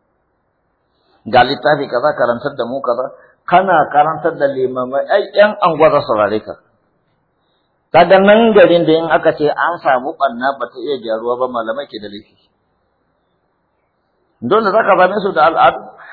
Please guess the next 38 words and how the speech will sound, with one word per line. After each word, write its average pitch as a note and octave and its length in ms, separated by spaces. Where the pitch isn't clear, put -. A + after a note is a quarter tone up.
za F#3 140
ka G#3 160
same F#3+ 160
su G3+ 160
lokaci G3+ 340
ya G3 120
kafe A3 320
a - 220
kan F#3 120
abu, C#3 180
ka E3 140
yi G#3+ 240
da - 80
shi, A3 320
ka E3+ 80
yi A#3 160
da G3+ 100
shi, F3+ 140
ke D#3 160
kaga C#3 280
ƙarshen D#3+ 260
ta F#3 140
caɓa C3+ 260
ma C3 140
magana. A2+ 340
In C3+ 160
ka C#3+ 100
bibiya C3+ 380
kai C#3 180
ne C#3 140
baka B2 220
bi B2+ 120
da C3 80
shi A#2+ 140
yadda B2+ 240
ya A#2+ 80
cancanta A#2 420
ba. F#2+ 100